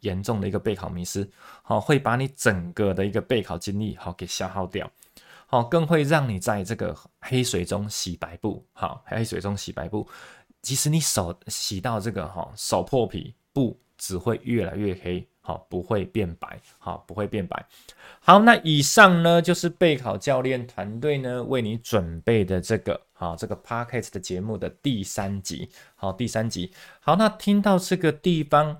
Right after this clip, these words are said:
好，倘若呢，如果，好，你还没有取得这个系统式备考策略、战略、战术与战法这本实体书的伙伴，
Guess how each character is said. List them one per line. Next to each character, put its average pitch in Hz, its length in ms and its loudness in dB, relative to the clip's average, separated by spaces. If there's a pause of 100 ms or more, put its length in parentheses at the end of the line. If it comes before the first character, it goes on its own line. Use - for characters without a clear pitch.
好， 135 260 0
倘 117 300 -6
若 165 220 6
呢， 156 260 0 (260)
如 143 160 4
果， 175 300 4 (120)
好， 113 220 0
你 101 200 -2
还 110 240 -4
没 135 160 -4
有 151 120 0
取 - 160 -10
得 107 160 -2
这 135 140 -4
个 123 240 0 (220)
系 170 300 -2
统 104 260 -8
式 139 260 -4
备 135 300 0
考 104 220 -8
策 - 200 -4
略、 123 200 0
战 131 220 -4
略、 120 140 -6
战 117 240 -2
术 127 260 -2
与 98 140 -4
战 113 320 -2
法 82 160 -12
这 127 160 -6
本 95 220 -4
实 - 200 -10
体 98 200 -8
书 131 180 -6
的 117 80 -6
伙 - 200 -10
伴， 120 200 -2